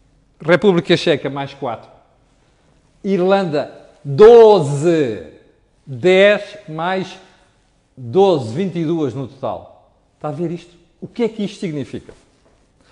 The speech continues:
Que alguém aqui está a fazer um trabalho magnífico, aqui alguém está a tra-, fazer um trabalho aceitável ou bom, aqui estão a fazer um trabalho aceitável, aqui estão a fazer um trabalho miserável.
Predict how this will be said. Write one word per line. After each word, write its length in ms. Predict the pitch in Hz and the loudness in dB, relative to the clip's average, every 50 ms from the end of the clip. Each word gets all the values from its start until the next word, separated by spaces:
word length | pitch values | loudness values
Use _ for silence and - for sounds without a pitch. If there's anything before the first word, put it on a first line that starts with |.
| _ _ - - _ _ _ | _ _ -20 -20 _ _ _
Que 160 | - 208 220 | 2 4 6
alguém 420 | 220 214 220 202 180 254 285 311 | 6 8 6 4 4 2 0 0
aqui 200 | 294 220 - 247 | -4 -4 -4 -4
está 220 | 233 - - 247 220 | -6 -4 -2 -4 -4
a 40 | - | -2
fazer 260 | - 214 170 208 233 | -2 -2 -2 -2 -4
um 80 | 226 | -2
trabalho 420 | 214 233 220 214 214 196 196 185 180 | -2 -2 -2 0 0 0 0 0 0
magnífico, 720 | 196 220 240 220 202 202 214 214 202 214 - 233 208 - - _ _ _ _ _ _ _ _ _ _ - - - _ _ | -2 -2 -2 -2 -2 -2 -2 -2 -2 -4 -8 -10 -12 -12 -20 _ _ _ _ _ _ _ _ _ _ -20 -20 -20 _ _
aqui 300 | 190 190 - - 240 262 | 0 0 2 4 6 8
alguém 260 | 247 233 202 226 240 | 8 8 6 4 2
está 200 | 233 - - 226 | 0 2 2 0
a 40 | 185 | 2
tra-, 340 | - 202 196 180 190 208 - | 2 0 0 2 0 -2 -2
fazer 280 | 202 - 185 175 202 | -4 -6 -4 -2 -2
um 80 | 208 196 | 0 0
trabalho 460 | 196 190 180 165 165 156 135 127 123 - - - - _ _ _ _ _ | 0 0 4 4 4 4 4 2 -4 -10 -16 -20 -20 _ _ _ _ _
aceitável 760 | 226 240 240 233 - 226 202 170 - 185 165 151 135 131 147 | 2 2 2 2 0 0 0 0 0 0 -2 -2 -2 -2 -4
ou 200 | 147 156 160 165 | -2 -2 -2 -2
bom, 580 | 143 147 151 143 143 156 180 - - - _ _ _ _ _ _ | 0 -2 -4 -4 -4 -8 -12 -16 -20 -20 _ _ _ _ _ _
aqui 240 | - 202 - - 269 | -4 -4 -2 0 -2
estão 260 | 269 - - 269 247 | -2 0 0 0 0
a 40 | 226 | 0
fazer 260 | 233 226 202 170 208 | 0 0 0 2 0
um 80 | 208 185 | 0 0
trabalho 360 | - 190 175 170 170 170 165 | -2 -2 0 0 0 0 0
aceitável, 540 | 160 - - 180 - - 170 170 165 185 196 | -2 0 -2 -2 4 4 4 4 4 4 2
aqui 180 | 185 185 - 185 | 0 0 -2 -2
estão 180 | - 196 185 | -2 -2 -2
a 40 | 180 | -2
fazer 200 | - 180 151 185 | -4 -2 -2 -2
um 60 | 180 | -2
trabalho 360 | 180 175 165 170 175 185 190 | -2 -6 -6 -6 -6 -6 -6
miserável. 1200 | 180 175 202 214 208 180 156 160 170 196 196 190 185 170 170 180 175 156 151 147 131 101 80 82 | -6 -6 -4 -4 -4 -6 -6 -8 -6 -4 -2 -2 -2 -4 -6 -8 -10 -10 -10 -12 -12 -12 -14 -18